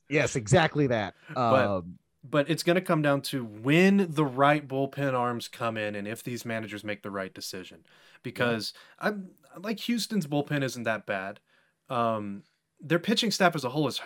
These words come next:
Speaker 2: is, is hurt. It's banged up, which is
Speaker 1: Yeah,
Speaker 2: unfortunate.
Speaker 1: yeah.
Speaker 2: Um, but then again, the Braves is
Speaker 1: 'Cause
Speaker 2: as
Speaker 1: they have
Speaker 2: well.
Speaker 1: everything else.
Speaker 2: Mm. And
Speaker 1: I mean, both, that's the thing, both rosters, when you look at both rosters,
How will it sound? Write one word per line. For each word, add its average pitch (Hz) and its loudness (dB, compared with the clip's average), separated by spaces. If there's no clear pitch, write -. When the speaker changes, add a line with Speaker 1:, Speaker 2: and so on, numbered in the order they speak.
Speaker 2:
is, 120 -6
is 117 -8
hurt. - -6
It's 120 -16
banged 147 -2
up, - -8
which 123 -6
is 117 -4
Speaker 1:
Yeah, 147 2
Speaker 2:
unfortunate. 127 -2
Speaker 1:
yeah. 175 4
Speaker 2:
Um, 107 -4
but 95 -12
then 98 -12
again, 101 -12
the 110 -10
Braves 104 -6
is 107 -4
Speaker 1:
'Cause 123 0
Speaker 2:
as - 2
Speaker 1:
they 120 6
have 147 6
Speaker 2:
well. 151 8
Speaker 1:
everything 139 4
else. - -2
Speaker 2:
Mm. - -10
And 123 0
Speaker 1:
I 117 0
mean, - -4
both, 220 10
that's 202 6
the 233 0
thing, 254 8
both 208 6
rosters, 185 6
when 143 6
you 147 6
look 156 6
at 196 4
both 156 6
rosters, 131 -2